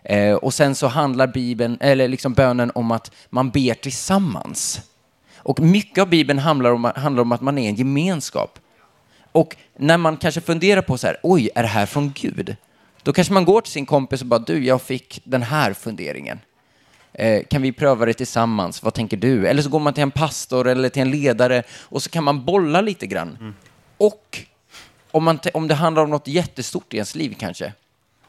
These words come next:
Speaker 1: då tror jag att det är helt okej också att låta det ta lite tid. Låta det marinera lite grann, fundera, be över det. Ehm, ja, liksom så prata med någon annan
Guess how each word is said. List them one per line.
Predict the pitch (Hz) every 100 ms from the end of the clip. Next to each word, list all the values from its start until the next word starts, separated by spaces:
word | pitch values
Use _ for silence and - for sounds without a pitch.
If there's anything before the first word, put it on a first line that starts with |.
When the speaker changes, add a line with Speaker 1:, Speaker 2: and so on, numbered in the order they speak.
| _
Speaker 1:
då | 151
tror | 147 196
jag | 147
att | -
det |
är | 131
helt | 127 - - -
okej | - 147 123
också | - - 104 101 - _
att | 123
låta | 131 139 92 127
det | 123
ta | - 90
lite | 92 98
tid. | - 151 - - - _ _ _ _ _ -
Låta | 139 143 139
det |
marinera | 131 131 135 143 139 131 135
lite | 135 147
grann, | 139 127 135 151 - _ _
fundera, | - 151 147 139 135 139 147 - _ _
be | 120 127 135
över | 120 123 117
det. | 123 135 - _ _ _
Ehm, | 110 113 113 110 - _ _ _ _ _ _ _
ja, | 135 87 - _ _
liksom | 131 139 - 127
så | - 131 127 - _
prata | - 165 151
med | 160
någon | 160 156
annan | 143 135 160